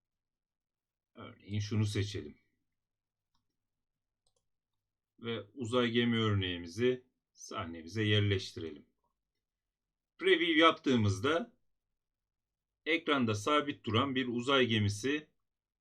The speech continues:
karşımıza gelecek. Arka plan yok. Herhangi bir düşman,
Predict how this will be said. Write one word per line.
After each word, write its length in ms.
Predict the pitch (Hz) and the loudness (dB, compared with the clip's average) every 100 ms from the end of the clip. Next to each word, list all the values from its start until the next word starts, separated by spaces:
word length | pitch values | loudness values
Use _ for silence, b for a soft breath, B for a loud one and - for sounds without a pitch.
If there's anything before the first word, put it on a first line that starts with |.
| _ _ _ _ _ _ | _ _ _ _ _ _
karşımıza 580 | - - - 98 90 120 | -10 -8 -6 -8 -4 -2
gelecek. 520 | 113 113 95 95 110 | 2 2 2 0 -4
Arka 360 | 117 113 107 104 | -2 -4 -4 -6
plan 240 | 107 107 | -2 0
yok. 380 | 92 82 101 104 | 0 -2 -8 -6
Herhangi 500 | 104 104 113 107 104 | -2 0 2 0 -2
bir 100 | 107 | -2
düşman, 540 | 104 104 107 104 104 | -2 -4 0 2 2